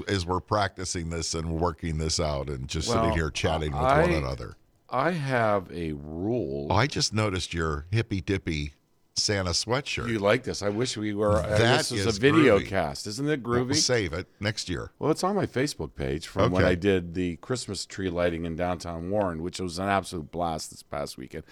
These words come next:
Speaker 2: I had such a great time. We did Christmas karaoke, and th-, that leads us back into what you just asked me. I have a rule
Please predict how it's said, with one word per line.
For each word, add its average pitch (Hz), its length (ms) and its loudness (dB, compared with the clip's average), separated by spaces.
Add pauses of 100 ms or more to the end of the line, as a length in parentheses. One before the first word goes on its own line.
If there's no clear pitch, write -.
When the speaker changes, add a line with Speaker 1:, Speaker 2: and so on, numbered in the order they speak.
(220)
Speaker 2:
I 104 100 4
had 95 140 6
such 85 240 -4
a - 20 -10
great 78 280 0
time. 67 340 -6 (400)
We 110 100 0
did 98 140 2
Christmas 82 360 -4
karaoke, 85 580 2 (520)
and 95 160 -4
th-, - 120 -8 (180)
that 98 260 2
leads 95 240 -2
us 85 80 -6
back 90 320 -2
into 85 160 -2
what 82 200 -4
you 80 220 -6
just 80 260 -8
asked 98 300 -4
me. 64 240 -8 (220)
I 120 120 2
have 113 160 0
a 80 60 -2
rule 78 540 0